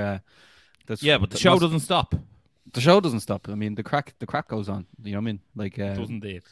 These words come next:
Speaker 2: does
Speaker 1: no,
Speaker 2: indeed.
Speaker 1: it does go on. But no, like, the, it's, uh, i-, if you are in Dublin, they show, they show the Ultimate Fighter episode, every episode on a Tuesday in the Black Forge Inn. So it's, um, like, that's, that's the crack. And then myself and Ross, we,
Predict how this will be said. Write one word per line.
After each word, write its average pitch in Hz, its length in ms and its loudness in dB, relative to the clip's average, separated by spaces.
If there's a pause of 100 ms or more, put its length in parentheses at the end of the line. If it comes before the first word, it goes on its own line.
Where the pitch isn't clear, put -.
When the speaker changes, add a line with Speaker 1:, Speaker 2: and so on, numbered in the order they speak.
(240)
Speaker 2:
does 98 100 -18
Speaker 1:
no, 98 60 -18
Speaker 2:
indeed. 95 260 -8
Speaker 1:
it 92 60 -8
does 107 140 -6
go 107 120 -4
on. 98 140 -4
But 113 200 0
no, 156 200 12
like, 135 440 6
the, 120 280 4 (380)
it's, - 260 -4
uh, 127 60 4 (100)
i-, 131 140 4
if 147 160 2
you 151 80 8
are 160 120 8
in 143 80 4
Dublin, 139 340 4 (580)
they 110 240 4
show, 123 400 4 (120)
they 104 200 0
show 110 500 0 (100)
the 101 360 -4
Ultimate 107 240 -4
Fighter 107 260 -2
episode, 104 400 -6
every 117 220 2
episode 117 340 2 (360)
on 113 100 -4
a 110 40 -4
Tuesday 139 460 4
in 110 60 0
the 110 60 -2
Black 117 180 0
Forge 117 240 -4
Inn. 107 240 -4 (400)
So 107 340 0
it's, - 220 -6
um, 101 440 -6 (800)
like, 101 220 -8
that's, - 260 -14
that's 123 160 -10
the - 80 -12
crack. 110 240 -6
And 101 140 -8
then 98 260 -6
myself 110 300 -4
and 110 60 -4
Ross, 104 220 -2
we, 104 320 -4